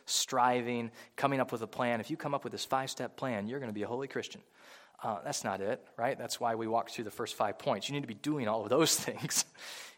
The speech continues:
But then there's some real pla-, practical stuff, right? I need to acknowledge,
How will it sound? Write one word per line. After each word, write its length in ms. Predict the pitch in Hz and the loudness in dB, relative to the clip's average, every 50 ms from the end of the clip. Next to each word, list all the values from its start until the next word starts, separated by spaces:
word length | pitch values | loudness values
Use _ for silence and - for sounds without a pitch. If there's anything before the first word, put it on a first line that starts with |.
| - _ _ - | -20 _ _ 4
But 220 | - 147 143 127 | 4 4 6 10
then 260 | 135 180 226 240 208 185 | 12 12 12 12 12 12
there's 180 | 170 156 147 | 10 8 8
some 200 | - 160 151 147 | 6 4 6 8
real 120 | 156 151 143 | 8 8 8
pla-, 280 | - - 156 170 196 | 8 8 6 8 6
practical 640 | - - - - 165 202 226 - - - - 113 104 | 4 2 4 6 6 6 6 4 0 -6 -6 -4 -4
stuff, 400 | - - - 113 101 98 - 110 | -4 -2 0 2 2 2 2 4
right? 200 | 117 135 165 156 | 4 6 6 6
I 100 | 147 165 | 6 4
need 160 | 175 165 160 | 4 2 2
to 160 | - 160 147 | 4 4 4
acknowledge, 840 | 139 131 127 135 143 156 175 190 185 156 139 123 123 - - - | 4 4 4 6 8 10 10 10 10 8 6 6 4 2 0 0